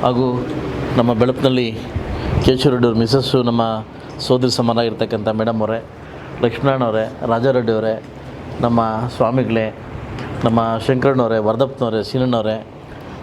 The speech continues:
ಮಾಧ್ಯಮ ಮಿತ್ರರೇ, ಯಾರು ಇನ್ನೇನು ಬೈಕೊಳಕ್ಕೆ ಹೋಗ್ಬೇಡಿ, ಹಿಂದೆ ಜಾಸ್ತಿ ಜನ ಬೈಕೊಳಕ್ಕೆ ಹೋಗ್ಬೇಡಿ, ಮಾಧ್ಯಮ ಮಿತ್ರರು, ಹಾಗೂ ತಾಲೂಕಿನ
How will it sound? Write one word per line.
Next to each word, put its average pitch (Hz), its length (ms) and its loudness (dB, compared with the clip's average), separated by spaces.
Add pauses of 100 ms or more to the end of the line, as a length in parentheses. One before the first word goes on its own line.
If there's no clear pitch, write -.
ಮಾಧ್ಯಮ 123 320 2
ಮಿತ್ರರೇ, 123 520 0 (360)
ಯಾರು 131 140 4
ಇನ್ನೇನು 127 260 0
ಬೈಕೊಳಕ್ಕೆ 127 360 -2
ಹೋಗ್ಬೇಡಿ, 110 300 -2 (1120)
ಹಿಂದೆ 127 240 4
ಜಾಸ್ತಿ 120 260 4
ಜನ 117 160 4
ಬೈಕೊಳಕ್ಕೆ 113 460 2
ಹೋಗ್ಬೇಡಿ, 107 320 0 (640)
ಮಾಧ್ಯಮ 120 280 2
ಮಿತ್ರರು, 123 520 2 (440)
ಹಾಗೂ 135 500 0 (360)
ತಾಲೂಕಿನ 139 440 2